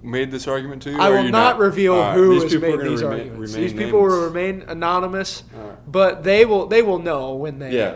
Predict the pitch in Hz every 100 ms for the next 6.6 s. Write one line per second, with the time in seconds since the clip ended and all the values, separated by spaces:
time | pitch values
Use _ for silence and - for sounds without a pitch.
0 | 98 95 90 - - - - - - -
1 | - - - - 202 240 247 247 240 233
2 | - 226 214 208 226 254 233 208 208 202
3 | 180 196 190 175 - 165 151 147 196 -
4 | - - 254 269 214 180 226 220 220 190
5 | 208 - 214 202 - 196 254 - 170 151
6 | 139 - 160 123 107 -